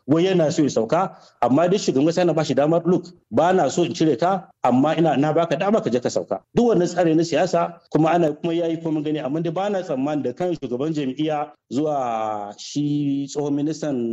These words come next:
tsaro, ba na tsammanin akwai wanda ya sauka saboda yana so ya sauka.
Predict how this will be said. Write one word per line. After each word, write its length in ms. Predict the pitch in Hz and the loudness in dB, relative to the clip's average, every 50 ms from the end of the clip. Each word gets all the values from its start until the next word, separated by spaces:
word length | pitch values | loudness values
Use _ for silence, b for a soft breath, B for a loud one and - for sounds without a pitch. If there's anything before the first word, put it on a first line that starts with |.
| 110 107 107 107 110 107 - _ | -4 -4 -4 -6 -8 -10 -12 _
tsaro, 460 | - - 117 131 170 208 208 180 B B B B B B | -6 -4 -4 -2 -2 -4 -4 -6 B B B B B B
ba 220 | 113 143 156 170 175 | -6 -4 -4 -2 -2
na 160 | 175 160 143 | -2 -2 -2
tsammanin 540 | 135 - - 127 107 117 131 143 147 147 123 | -4 -4 -6 -6 -4 -4 -4 -2 -2 -4 -4
akwai 240 | 113 - - 147 131 | -6 -6 -6 -6 -4
wanda 260 | 131 151 160 151 131 | -2 -2 -2 -2 -2
ya 120 | 131 139 127 | -4 -4 -4
sauka 480 | - 113 107 - 135 139 139 143 139 b b b b b | -6 -8 -6 -4 -4 -4 -4 -6 -8 b b b b b
saboda 380 | - - 175 160 165 160 135 135 | -8 -6 -4 -2 -2 -2 -2 -2
yana 160 | 151 143 131 123 | -2 -2 -4 -4
so 80 | - | -8
ya 80 | - 113 | -12 -10
sauka. 400 | 101 95 - - 104 104 104 | -10 -10 -6 -6 -6 -6 -6